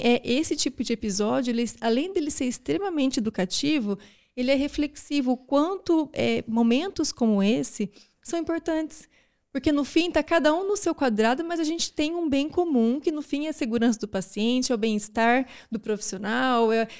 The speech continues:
é, é a recuperação da saúde, é a reabilitação. E isso é muito legal. A gente tem pérolas, né, dentro do hospital.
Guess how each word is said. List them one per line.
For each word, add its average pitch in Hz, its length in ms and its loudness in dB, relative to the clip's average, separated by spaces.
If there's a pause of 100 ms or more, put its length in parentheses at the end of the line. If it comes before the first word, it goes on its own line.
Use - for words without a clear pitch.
(120)
é, 226 260 0
é - 20 2
a 220 100 2
recuperação 233 720 2
da 208 80 2
saúde, 226 800 0
é 214 100 -2
a 214 40 -2
reabilitação. 240 1000 0 (400)
E 294 100 4
isso 311 160 0
é 311 40 2
muito 269 240 4
legal. 202 360 -2 (380)
A 214 80 -2
gente 247 260 2
tem 277 140 0
pérolas, 214 640 2
né, 226 260 0
dentro 220 340 2
do 208 120 2
hospital. 214 640 0